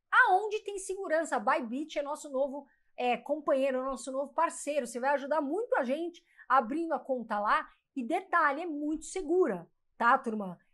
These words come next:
É, você vai abrir a conta gratuitamente, não tem taxa de mensalidade, são milhares, tem muitas moedas nesse, nessa, no, na Bybit pra você negociar, são milhares de criptoativos.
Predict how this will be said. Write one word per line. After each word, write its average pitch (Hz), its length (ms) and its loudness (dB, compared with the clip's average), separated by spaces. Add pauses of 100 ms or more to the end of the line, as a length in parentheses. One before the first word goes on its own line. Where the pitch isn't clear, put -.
(120)
É, 208 480 2
você 403 220 -6
vai 339 140 6
abrir 247 200 2
a 233 60 0
conta 214 520 -10 (380)
gratuitamente, 214 1080 -6
não 370 200 -2
tem 302 200 -8
taxa 226 400 -2
de 190 120 -12
mensalidade, 196 1120 2 (260)
são 320 360 0
milhares, 330 920 4
tem 294 160 -10
muitas 320 480 -4
moedas 240 760 -4 (480)
nesse, 233 460 -2
nessa, 226 340 -6
no, 214 140 -10
na 214 140 -6
Bybit 214 460 0
pra 233 120 -2
você 220 260 -10
negociar, 202 500 -6
são 233 160 -10
milhares 247 580 4
de 180 100 -14
criptoativos. 208 960 -12